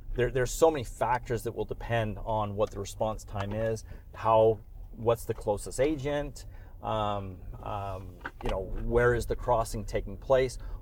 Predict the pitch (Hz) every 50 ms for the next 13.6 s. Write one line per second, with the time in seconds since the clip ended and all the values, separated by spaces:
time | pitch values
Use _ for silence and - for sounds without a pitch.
0 | - - 113 110 120 127 127 127 123 117 - - 113 - - - - 110 104 104
1 | 113 127 135 139 135 120 120 120 123 127 131 - - - 110 104 110 113 117 110
2 | 101 - 107 104 101 95 92 98 104 95 107 113 120 120 110 107 113 113 110 107
3 | 107 101 - - - - - 110 107 95 98 101 104 107 - - 127 120 117 127
4 | 117 123 127 120 117 113 107 110 110 107 101 92 - 123 127 117 107 110 98 -
5 | 110 101 98 92 - 104 98 92 - 113 123 113 92 - - - - - - -
6 | 120 160 202 226 202 175 170 156 131 - - 135 147 139 98 85 - 78 85 92
7 | 101 107 113 120 113 107 - - 135 131 117 107 101 - - - - - - -
8 | - - - - - - 131 123 117 - - - - - - - 127 131 120 117
9 | 117 107 104 110 104 - 131 127 - 135 - - 120 113 104 - - 110 104 98
10 | 117 151 156 123 110 95 110 107 98 95 95 90 101 110 110 107 107 101 110 123
11 | 123 113 - - - 131 120 113 101 117 117 107 107 107 98 110 113 107 95 -
12 | - - - - - - 175 139 101 85 - - - - - - - - - -
13 | - - 113 110 107 104 104 98 95 98 95